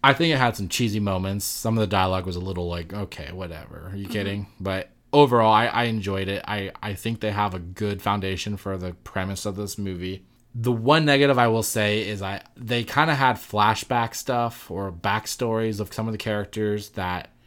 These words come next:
Speaker 1: tied into, like, historical events.
Speaker 2: Mm-hmm.
Speaker 1: And the little that they showed in that, I kinda feel like I was more interested in that than I was the overall premise of this movie.
Speaker 2: Yeah.
Speaker 1: Where I kinda would have rather see that film.
Speaker 2: Yeah,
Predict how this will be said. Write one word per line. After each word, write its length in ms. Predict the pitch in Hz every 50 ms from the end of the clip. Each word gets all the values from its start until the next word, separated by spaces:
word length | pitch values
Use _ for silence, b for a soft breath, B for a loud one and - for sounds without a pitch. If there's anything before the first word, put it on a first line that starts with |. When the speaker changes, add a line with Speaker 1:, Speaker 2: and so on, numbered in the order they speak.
| b b b b b b b b _ _
Speaker 1:
tied 220 | - - 123 113 110
into, 240 | 107 104 95 98 95
like, 140 | 95 90
historical 640 | - 95 87 - - 98 92 104 110 113 - 110 117 117
events. 600 | 110 101 104 104 110 113 120 - - - - - -
Speaker 2:
Mm-hmm. 320 | 247 247 226 220 208 214 214 _ _ _ _ _ _ _ _ -
Speaker 1:
And 320 | 120 117 110 107 104 101
the 60 | 101
little 260 | 101 104 113 120 139 143
that 80 | 143
they 80 | 127 113
showed 280 | - - 135 131 123
in 120 | 117 98 92
that, 240 | 98 101 113 123 -
I 120 | - -
kinda 300 | - - - 123 131 123
feel 160 | 120 - 117
like 200 | 104 104 92 - _ _ _ _ _ -
I 180 | - 110 143
was 260 | 175 208 208 175 123 104
more 260 | 104 110 107 98 104
interested 420 | 98 - - 107 - - 110 98
in 200 | 90 85 78 78
that 420 | 78 92 92 95 87 85 85 - - -
than 140 | 101 98 92
I 100 | 90 92
was 600 | 87 85 90 90 87 85 85 85 87 95 - - _ _ _ _ _ _ -
the 160 | 123 123 -
overall 400 | - 107 110 101 92 98 98 90 90
premise 380 | - - 104 98 92 87 -
of 100 | 87 82
this 240 | 82 107 107 - -
movie. 380 | 92 87 82 76 78 80 85 220
Speaker 2:
Yeah. 260 | 220 214 208 - - - B B B B B B
Speaker 1:
Where 140 | 104 104 104
I 120 | 107 123
kinda 260 | 123 - - 147 139 117
would 140 | 113 110
have 140 | 101 87 85
rather 320 | 95 95 95 98 92 92 80
see 260 | - - - 98 92
that 460 | 85 85 90 95 95 98 - - -
film. 380 | - - 69 58 65 73 78 -
Speaker 2:
Yeah, 220 | - 220 214 -